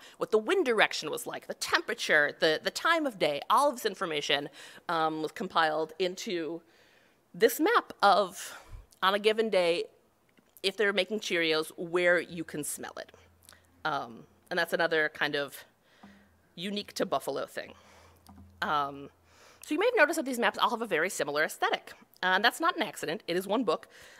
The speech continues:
Uh, it'd be weird if they didn't. But this is the third in the series. Uh, and the cartographers and designers that came before me,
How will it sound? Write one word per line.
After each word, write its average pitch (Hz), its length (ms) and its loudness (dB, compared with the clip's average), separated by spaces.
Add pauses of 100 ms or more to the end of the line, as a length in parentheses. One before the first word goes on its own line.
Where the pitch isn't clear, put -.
(140)
Uh, 165 100 4
it'd 151 100 2
be 170 80 0
weird 143 240 -4
if 220 60 -8
they 359 80 -6
didn't. - 380 -4 (160)
But 202 180 4
this 339 120 -4
is 339 60 -8
the 349 80 2
third 339 260 2
in 403 60 0
the 440 60 -2
series. 160 560 -4 (320)
Uh, 214 160 2
and 214 100 0
the 262 60 -2
cartographers 403 560 2
and 359 100 0
designers 202 440 0
that 143 100 -8
came 226 200 -4
before 185 280 0
me, 151 200 -2